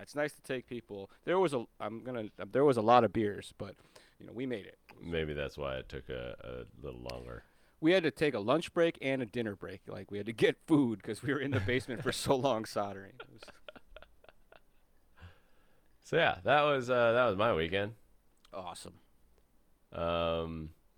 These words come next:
Speaker 2: what else is going on in the world?
Speaker 1: Fires. I got more California fires back. We had another apocalypse morning. I felt
Speaker 2: Yep.
Speaker 1: like i-, if you've played Zelda on the, the Breath of the Wild, I felt like it was a blood moon rising and all my bokoblins came back to life, and I had to,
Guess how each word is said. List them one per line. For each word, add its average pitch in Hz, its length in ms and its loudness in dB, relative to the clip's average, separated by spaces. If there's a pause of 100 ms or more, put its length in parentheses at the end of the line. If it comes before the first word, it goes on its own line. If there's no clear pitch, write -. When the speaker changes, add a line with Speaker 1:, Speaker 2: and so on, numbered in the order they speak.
(240)
Speaker 2:
what 92 320 -8
else 85 480 -8
is 73 240 -12
going 76 460 -8
on 73 480 -8
in 76 420 -10
the 71 160 -6
world? 65 800 -6 (160)
Speaker 1:
Fires. 151 420 6
I 143 80 8
got 147 160 6
more 147 140 6
California 151 500 6
fires 156 320 6
back. 156 300 4
We 135 80 2
had 131 140 4
another 127 280 4
apocalypse 131 580 4
morning. 135 400 2 (260)
I 110 60 -2
felt 139 180 8
Speaker 2:
Yep. 131 40 6
Speaker 1:
like 131 200 4
i-, - 300 -12
if 156 120 -6
you've 147 140 -8
played 151 260 6
Zelda 120 480 6
on 104 220 -2
the, 101 160 -6
the 101 120 -8
Breath 101 380 0
of 101 60 -8
the 101 80 -2
Wild, 101 360 0
I 101 80 -2
felt 107 240 4
like 98 180 2
it 98 60 -2
was 98 140 -2
a 101 60 -10
blood 95 260 -2
moon 95 180 -2
rising 90 460 -4
and 80 220 -10
all 92 120 0
my 95 140 0
bokoblins 92 640 0
came 95 180 -4
back 101 200 0
to 120 100 0
life, 113 340 4
and 98 140 -6
I 95 60 -2
had 98 140 -2
to, 98 80 -6